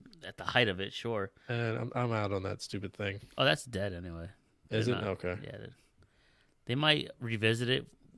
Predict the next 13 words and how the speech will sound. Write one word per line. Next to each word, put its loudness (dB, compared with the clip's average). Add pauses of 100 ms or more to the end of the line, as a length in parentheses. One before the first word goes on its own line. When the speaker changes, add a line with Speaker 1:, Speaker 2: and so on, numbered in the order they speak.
(100)
Speaker 1:
having 4
the 0
brothers 2
face 0
each -2
other 4
at 2
WrestleMania. -2
That's -2
what's -10
gonna 0
Speaker 2:
Yeah. 0
Speaker 1:
happen. -2